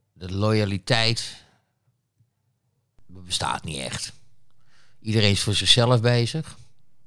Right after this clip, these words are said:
Iedereen lacht naar je. En op het moment dat ze omgedraaid zijn, dan vinden ze een klootzak. Ze zijn achter de ellebogen. Maar dat klinkt wel heel zuur.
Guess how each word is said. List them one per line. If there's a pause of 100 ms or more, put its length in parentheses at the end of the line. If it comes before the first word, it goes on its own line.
(120)
Iedereen
lacht
naar
je.
En
op
het
moment
dat
ze
omgedraaid
zijn,
dan
vinden
ze
een
klootzak.
Ze
zijn
achter
de
ellebogen. (560)
Maar
dat
klinkt
wel
heel
zuur.